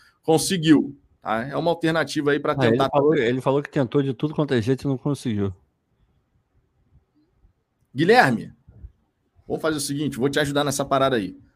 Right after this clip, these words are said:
Speaker 1: Manda um e-mail, manda um e-mail aí pra mim, pra eu poder saber qual é o seu e-mail e criar uma conta pra você. Manda seus dados aí, porque é daqui eu consegui.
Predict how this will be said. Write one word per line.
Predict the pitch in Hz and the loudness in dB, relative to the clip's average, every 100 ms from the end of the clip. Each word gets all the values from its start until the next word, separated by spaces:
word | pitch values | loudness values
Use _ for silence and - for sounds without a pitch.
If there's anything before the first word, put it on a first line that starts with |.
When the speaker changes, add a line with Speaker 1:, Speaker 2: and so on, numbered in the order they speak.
| _ | _
Speaker 1:
Manda | 123 165 226 262 240 247 240 _ _ _ _ | 0 4 6 8 6 6 0 _ _ _ _
um | 165 214 | -2 2
e-mail, | 185 165 170 180 185 185 _ _ _ _ _ - | 2 2 2 2 0 -4 _ _ _ _ _ -10
manda | 127 165 180 | -2 0 0
um | 190 | -2
e-mail | 147 151 151 | 0 0 2
aí | 143 | 0
pra | 143 123 | 0 -2
mim, | 123 143 - _ _ _ | -4 -6 -10 _ _ _
pra | 143 | -2
eu | |
poder | 147 151 | -2 -4
saber | 143 147 143 | -2 -4 -4
qual | 143 143 | -2 -2
é | 165 | -2
o | |
seu | 165 175 | -2 -2
e-mail | 151 131 135 165 180 - _ - | -2 -2 -2 -2 -6 -14 _ -12
e | 139 | -10
criar | 165 160 147 | -2 0 0
uma | 160 | -2
conta | 151 156 147 | -4 -6 -6
pra | 156 | -6
você. | 156 143 120 | -4 -4 -2
Manda | 127 208 | 2 2
seus | 208 208 151 | 2 0 0
dados | 165 165 139 | 0 -2 -2
aí, | 143 175 | -4 -4
porque | - | -4
é | 196 | -2
daqui | 208 190 220 | 0 0 -4
eu | |
consegui. | 302 330 330 320 156 - | -4 -6 -6 -4 -4 -6